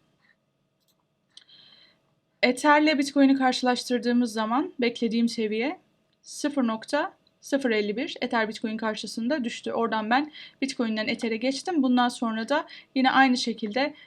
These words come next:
işte sıfır nokta sıfır kırk yedi, daha önce destek aldığı seviyeleri takip ederek sıfır nokta sıfır kırk üç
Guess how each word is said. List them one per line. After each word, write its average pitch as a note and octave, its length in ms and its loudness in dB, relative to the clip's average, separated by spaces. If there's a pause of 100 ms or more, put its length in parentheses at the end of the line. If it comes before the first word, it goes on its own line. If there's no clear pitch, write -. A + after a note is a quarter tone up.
işte - 180 -10
sıfır C4 340 -2
nokta A#3+ 220 0
sıfır - 280 -4
kırk A#3+ 200 -4
yedi, G#3+ 200 -2
daha A3+ 240 2
önce A3+ 220 -2
destek A#3+ 340 -2
aldığı G#3+ 280 -2
seviyeleri A3 500 -2
takip A#3 360 -4
ederek G#3+ 320 -6
sıfır B3 280 -4
nokta A3 220 -6
sıfır B3 260 -8
kırk - 280 -14
üç - 180 -8